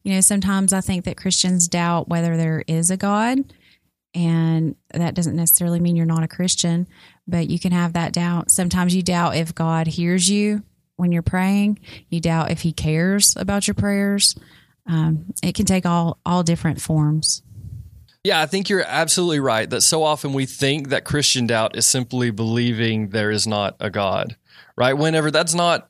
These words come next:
Speaker 2: everyone's doubt. I think some people do struggle with that. I know,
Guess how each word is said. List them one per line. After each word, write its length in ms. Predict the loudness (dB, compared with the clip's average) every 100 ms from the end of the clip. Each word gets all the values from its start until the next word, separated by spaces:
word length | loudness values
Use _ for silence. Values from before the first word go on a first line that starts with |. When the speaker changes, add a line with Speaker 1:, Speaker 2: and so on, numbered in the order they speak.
| -2
Speaker 2:
everyone's 400 | 2 2 2 2
doubt. 180 | 2
I 60 | 2
think 140 | 2
some 180 | 0 0
people 200 | -2 -4
do 280 | -2 0 2
struggle 420 | 2 2 2 2
with 140 | 0 2
that. 240 | 2 4
I 100 | 2
know, 220 | 2 2